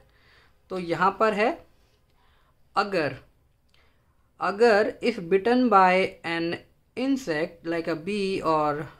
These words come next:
wasp, बी को वास्प ही कहते हैं, तो, अ,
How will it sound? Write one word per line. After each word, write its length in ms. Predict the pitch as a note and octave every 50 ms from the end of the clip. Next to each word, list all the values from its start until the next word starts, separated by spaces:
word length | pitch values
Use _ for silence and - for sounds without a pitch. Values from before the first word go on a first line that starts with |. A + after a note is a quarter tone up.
| _ _ _ _ _ _ _ _ _ -
wasp, 460 | D#3+ E3+ E3+ D#3 D3 F3 G#3+ - - _ _ _ _ _ _ _ _ _ _ _ _ _ _ _ _ -
बी 520 | D3+ D3+ D#3+ E3+ F3+ F#3+ G3 G3 - - - _ _ _ _ _
को 200 | - - F3+ F3+ E3+ E3+ -
वास्प 380 | - D#3+ D3+ D3+ D3+ D3 - - F#3+
ही 80 | G3
कहते 320 | F#3+ G3 E3 D#3+ E3 - F#3
हैं, 280 | F#3 G#3+ C#4 D#4+ - - _ _ _ _ _ _ _ _ _ -
तो, 400 | C4+ C4+ C4+ C#4 - - - - _ _ _ _ _ _ _ _ _ _ _ -
अ, 40 | F#3+